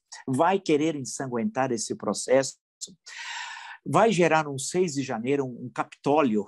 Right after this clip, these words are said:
em larga escala aqui no Brasil, que não vai ser um dia, serão dias e dias muito tristes aqui no Brasil,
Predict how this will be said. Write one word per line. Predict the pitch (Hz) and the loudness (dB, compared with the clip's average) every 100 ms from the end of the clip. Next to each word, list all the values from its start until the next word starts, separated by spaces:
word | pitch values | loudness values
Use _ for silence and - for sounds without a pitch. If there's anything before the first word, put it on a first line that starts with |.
| - | -4
em | 170 156 | 0 2
larga | 143 180 226 151 | 4 2 2 -2
escala | 135 - 135 131 | -4 -2 -2 -2
aqui | - | -4
no | 123 | -8
Brasil, | 110 107 135 156 | -4 0 2 2
que | 143 | 0
não | 143 | 0
vai | 160 | 2
ser | 147 - 151 | 2 2 0
um | |
dia, | 120 104 156 170 139 _ | -2 -4 0 0 -2 _
serão | - - 131 123 | -6 2 2 2
dias | 107 131 180 117 - - _ | -4 -2 0 0 -4 -6 _
e | 131 | -4
dias | 117 143 143 120 | 0 2 0 -2
muito | 131 185 226 220 | 2 4 4 2
tristes | 139 - 127 151 - - - - _ - | -2 2 2 2 0 -6 -10 -12 _ -4
aqui | 113 135 | -2 0
no | 127 | 0
Brasil, | 117 110 98 123 151 | 0 0 0 0 -2